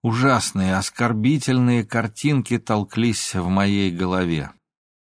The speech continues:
Смешно, что я ужасался тому, что сам делал с нею.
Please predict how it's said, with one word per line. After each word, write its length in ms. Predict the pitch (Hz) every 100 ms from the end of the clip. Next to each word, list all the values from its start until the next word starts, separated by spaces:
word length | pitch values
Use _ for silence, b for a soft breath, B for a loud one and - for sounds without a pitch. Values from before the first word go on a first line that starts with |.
| _ -
Смешно, 520 | - 101 - 123 123
что 200 | - 101
я 180 | 98 95
ужасался 720 | 85 90 - 117 123 - 101
тому, 500 | 98 90 107 180 156 B B B B
что 240 | - - 127
сам 380 | - 90 80 80
делал 340 | 90 76 76
с 160 | - -
нею. 320 | 80 69